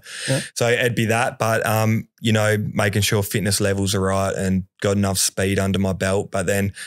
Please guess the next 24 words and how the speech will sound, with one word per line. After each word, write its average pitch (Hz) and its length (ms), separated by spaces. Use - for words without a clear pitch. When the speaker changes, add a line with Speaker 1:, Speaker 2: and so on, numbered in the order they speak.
Speaker 2:
I 92 100
really 107 280
wanna 104 220
start, 98 480
um, 92 520
you 104 120
know, 98 80
I 101 180
really 104 220
wanna 101 180
use 98 240
my 98 140
smarts 95 500
this 95 180
year 98 200
to 98 80
help 104 320
a - 80
lot 98 160
of 95 80
the 95 80
younger 98 320
boys 95 500
and 92 300